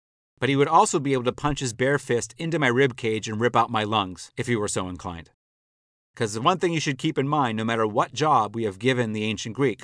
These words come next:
poet, historian, playwright, politician, philosopher, the man himself would care only for how well he fought in battle. Here's a great example. Aeschylus,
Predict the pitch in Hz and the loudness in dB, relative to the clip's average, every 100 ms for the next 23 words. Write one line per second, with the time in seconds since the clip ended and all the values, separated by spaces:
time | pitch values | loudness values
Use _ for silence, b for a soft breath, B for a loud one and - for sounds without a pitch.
0 | - - 113 110 - _ _ _ _ _ | -8 0 2 2 -2 _ _ _ _ _
1 | _ _ _ - 117 - 120 113 107 107 | _ _ _ -8 -4 2 4 4 2 0
2 | 104 127 117 110 110 123 - 110 110 120 | -4 2 4 4 2 0 0 0 0 -2
3 | 107 107 107 _ - 104 110 110 - 107 | -4 -6 -8 _ -10 0 2 2 0 -2
4 | 104 - _ _ 123 127 160 156 143 151 | -2 -4 _ _ -2 0 2 0 2 4
5 | 127 120 127 123 - 123 123 - 151 156 | 4 4 -4 -6 -2 0 -2 -2 0 0
6 | 113 95 92 _ _ _ - 123 117 131 | -2 -4 -10 _ _ _ -4 0 4 4
7 | 123 120 95 92 - 120 - 101 98 92 | 4 2 2 -4 -6 -6 -2 -2 -2 -8
8 | 92 85 80 _ _ _ - 156 135 131 | -8 -8 -14 _ _ _ 0 0 4 4
9 | 120 95 113 110 110 110 - 147 147 156 | 2 2 -2 -2 -8 -10 -4 0 2 4
10 | 156 180 - | 2 0 -6